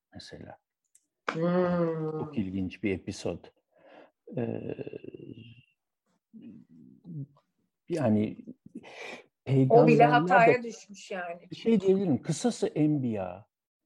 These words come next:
Speaker 1: böyle sondaj okunacak bir şey değilmiş. Ben bunu yeni anladım.
Speaker 2: Evet.
Speaker 1: Hep sondaj okuyordum. Git şuna bak, git buna bak. O, onun hakkında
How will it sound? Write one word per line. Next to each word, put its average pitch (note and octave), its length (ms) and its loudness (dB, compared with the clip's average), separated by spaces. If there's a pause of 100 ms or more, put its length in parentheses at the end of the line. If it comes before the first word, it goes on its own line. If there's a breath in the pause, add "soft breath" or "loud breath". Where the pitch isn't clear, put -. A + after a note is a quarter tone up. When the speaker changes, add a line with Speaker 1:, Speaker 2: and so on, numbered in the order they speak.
(800)
Speaker 1:
böyle E3+ 180 0
sondaj C#3 560 0
okunacak A2+ 600 -4
bir G#2 40 -12
şey G2+ 320 -10 (160)
değilmiş. F#2+ 1080 -4
Ben A2+ 200 2
bunu A#2 120 2
yeni G#2+ 240 -2
anladım. G2+ 320 -8
Speaker 2:
Evet. E3+ 100 -18 (240)
Speaker 1:
Hep A3 180 -2
sondaj C#3+ 400 2
okuyordum. G2 480 -6
Git F3 260 -6
şuna C3+ 320 -4
bak, D3 240 -8
git - 220 -10
buna A#2 200 -6
bak. C3+ 200 -6
O, C3 160 -6 (100)
onun B2 200 2
hakkında A2+ 540 -6